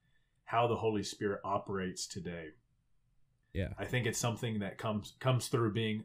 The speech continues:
Speaker 1: in a, in a, you know, being submitted under a leader, and, and God flows in order. You were talking about, uh,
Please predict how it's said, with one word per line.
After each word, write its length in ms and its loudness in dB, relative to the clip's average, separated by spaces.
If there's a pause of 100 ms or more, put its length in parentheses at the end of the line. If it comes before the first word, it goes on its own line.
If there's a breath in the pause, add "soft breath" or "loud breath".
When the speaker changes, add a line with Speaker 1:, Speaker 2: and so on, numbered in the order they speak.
(120)
Speaker 1:
in 360 -4
a, 380 -4 (600)
in 100 2
a, 340 -2 (800)
you 100 -6
know, 100 -2
being 240 0
submitted 560 2
under 300 0
a 120 -4
leader, 440 -2 (920)
and, 360 -2 (160)
and 440 -4
God 320 0
flows 480 0
in 120 -2
order. 360 -4
You 140 -2
were 100 0
talking 400 0
about, 540 -4
uh, 320 -6